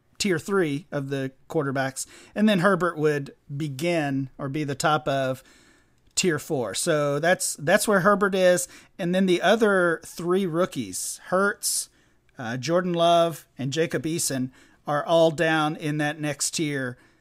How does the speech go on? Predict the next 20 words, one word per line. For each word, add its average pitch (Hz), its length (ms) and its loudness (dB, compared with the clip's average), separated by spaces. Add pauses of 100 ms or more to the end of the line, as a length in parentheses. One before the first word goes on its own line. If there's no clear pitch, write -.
(320)
uh, 123 500 -4
in 139 180 -2
tier 160 260 -2
six. - 680 -4
And, 135 460 -4
and 139 160 -2
they're, 147 300 -4 (160)
they're 160 160 4
with 160 120 0
guys 147 260 0
like 135 140 -6
Gardner 123 300 -2
Minshew, 170 800 0 (380)
uh, 110 280 -10
Tom 143 300 -2
Brady, 151 580 -2 (640)
players 147 340 -2
like 123 200 -6
that. 113 360 -6
Um, 131 460 -10